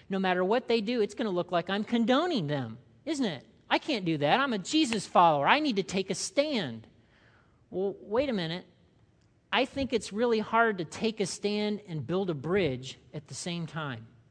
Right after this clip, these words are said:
I really do. And there are times when it's right and appropriate to take a stand,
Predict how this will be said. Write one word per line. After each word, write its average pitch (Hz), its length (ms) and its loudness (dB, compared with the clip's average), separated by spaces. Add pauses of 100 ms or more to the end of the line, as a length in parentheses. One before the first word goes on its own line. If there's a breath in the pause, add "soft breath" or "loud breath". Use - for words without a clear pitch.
(180)
I 156 60 -6
really 160 280 -4
do. 135 260 -6 (100)
And 160 160 -6
there 170 120 0
are 160 60 -2
times 202 560 -2
when 175 140 -6
it's 156 180 -10
right 185 300 4
and 180 100 -8
appropriate 175 580 -2
to - 80 -8
take 151 280 -6
a 139 40 -6
stand, 139 440 -10